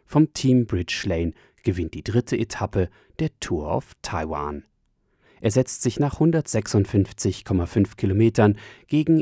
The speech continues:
Erik Young von Elevate Webiplex Pro Cycling und Burgos B H Profi Jaume Sureda durch.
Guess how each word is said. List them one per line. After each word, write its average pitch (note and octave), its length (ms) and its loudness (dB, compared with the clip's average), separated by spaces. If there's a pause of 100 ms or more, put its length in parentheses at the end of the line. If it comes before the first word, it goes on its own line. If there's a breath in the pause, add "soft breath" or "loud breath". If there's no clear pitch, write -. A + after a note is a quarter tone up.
Erik E2 440 -4
Young G2 260 2 (220 soft breath)
von D#3 420 0
Elevate F2+ 640 -2
Webiplex G#2 720 2
Pro F#2+ 240 -2
Cycling F2+ 580 -2 (380)
und E3+ 320 0
Burgos F2 560 -2
B F2+ 180 0
H A2 240 2
Profi G#2 420 0 (240 loud breath)
Jaume D#2+ 380 -6
Sureda E2+ 800 -2
durch. - 480 -10